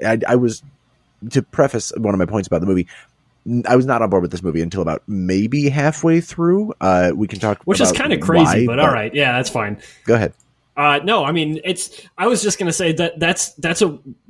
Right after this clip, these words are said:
Speaker 2: well-reasoned point, Jason, except that, like, the thing about Jackie Chan is that he is always embodying both characters a little bit, right? So, I, if anything, the sort of, like, atomization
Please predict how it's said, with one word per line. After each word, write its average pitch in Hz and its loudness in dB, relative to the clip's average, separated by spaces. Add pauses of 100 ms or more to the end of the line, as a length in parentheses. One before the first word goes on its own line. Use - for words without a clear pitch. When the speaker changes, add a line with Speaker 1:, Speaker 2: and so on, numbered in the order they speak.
(160)
Speaker 2:
well-reasoned 143 4
point, 147 2
Jason, 135 2
except 160 0
that, 165 -2
like, 120 -2 (260)
the 143 2
thing 196 0 (120)
about 143 0
Jackie 123 -4
Chan 127 0
is 123 -2
that 131 2
he 147 0
is 120 4
always 123 4
embodying 110 2
both 107 -2
characters 104 -2
a 107 0
little 101 0
bit, 87 -10
right? 104 -2
So, 123 0
I, 117 2 (320)
if 185 0
anything, 208 0
the 151 2
sort 170 2
of, 165 0
like, 135 -2
atomization 127 0